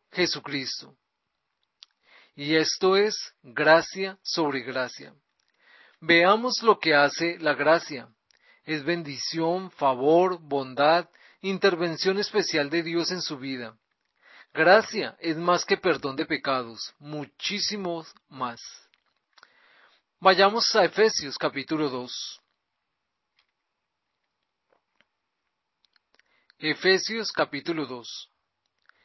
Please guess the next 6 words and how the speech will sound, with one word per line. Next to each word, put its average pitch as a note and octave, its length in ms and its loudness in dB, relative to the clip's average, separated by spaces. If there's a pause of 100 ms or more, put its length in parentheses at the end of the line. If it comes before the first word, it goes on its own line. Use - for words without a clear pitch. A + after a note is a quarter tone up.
(240)
Y G3 140 -4
leamos G3 400 4
comenzando F#3+ 840 2
en D#3+ 180 -4
el C#3 180 -2
verso F3 760 -4